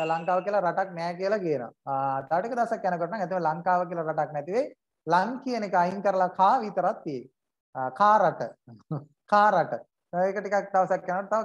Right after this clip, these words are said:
කයා යන කෑ වෙන්නත් පුළුවන්. කෑ රට. <laughs> කෑ රට වෙන්නත් පුළුවන්. දැන් එතකොට ලං කියන කෑල්ල අයින් වුණාම කා විතරයි තියෙන්නේ. ලංකා, ලංකා නැත්නම් අකට එක ව කපන්න ඕන. ලංකා. ආ, ලංකාව කාලා.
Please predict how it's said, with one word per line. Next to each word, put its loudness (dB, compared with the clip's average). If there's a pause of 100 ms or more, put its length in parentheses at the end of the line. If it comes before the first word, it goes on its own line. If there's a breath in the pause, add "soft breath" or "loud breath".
කයා 6
යන 0
කෑ 4
වෙන්නත් -4
පුළුවන්. -8
කෑ 6
රට. 0 (520)
<laughs> -8
කෑ 6
රට 2
වෙන්නත් -2
පුළුවන්. -8
දැන් -6
එතකොට -4
ලං 0 (120)
කියන -8
කෑල්ල 0
අයින් -2
වුණාම 0 (300)
කා 8
විතරයි 2
තියෙන්නේ. -8 (240)
ලංකා, 4
ලංකා -2
නැත්නම් -4
අකට -2
එක -8
ව 4
කපන්න 0
ඕන. -8
ලංකා. 2
ආ, -6
ලංකාව -4
කාලා. -2